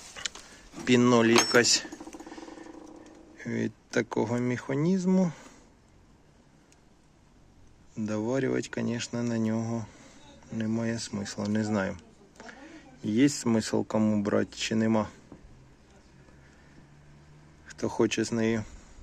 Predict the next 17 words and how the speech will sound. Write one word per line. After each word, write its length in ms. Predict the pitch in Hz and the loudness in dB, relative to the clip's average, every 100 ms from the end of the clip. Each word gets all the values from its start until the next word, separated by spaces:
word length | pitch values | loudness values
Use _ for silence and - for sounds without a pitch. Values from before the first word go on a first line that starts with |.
| - - | -18 -4
подрюкатися. 720 | 113 110 113 - 113 120 113 - - - - - | -2 2 0 0 -4 -2 -6 -8 -20 -20 -20 -4
Поки 240 | 131 - 127 | -4 0 0
що 160 | 131 | 0
тут 240 | - 139 113 | 0 0 0
оставлю, 420 | - 113 107 107 | 0 0 2 2
заховаю. 920 | 107 - - - 110 107 110 107 113 - - - - - - - - - - - - - - | 0 -2 -10 -4 -2 2 2 2 -2 -6 -20 -20 -20 -20 -14 -14 -14 -18 -20 -20 -20 -20 -10
А 140 | 110 | -8
так, 380 | 104 123 120 - - - - - - - - - - - - - - - | 0 4 4 4 -14 -20 -20 -20 -20 -20 -20 -20 -20 -20 -20 -20 -20 -2
ну 140 | 180 | -2
це 160 | 147 135 | 6 6
ж 200 | - - | 6 2
сверлильна 600 | 139 139 139 139 127 123 | 6 8 10 10 10 6
стойка 540 | - 139 127 113 110 107 - - - | 6 8 8 8 4 -2 -12 -20 -12
була. 460 | 117 107 113 110 110 - - - - - - - - - - - - _ - _ - - | -6 2 4 4 2 -4 -20 -20 -20 -20 -20 -20 -20 -20 -20 -20 -20 _ -20 _ -20 -20
Самий 600 | - - - 120 120 117 | -14 -12 -2 0 2 2
механізм 640 | 117 113 - 117 117 107 110 | 2 0 -2 0 2 2 0
її, 260 | 110 110 | 0 -2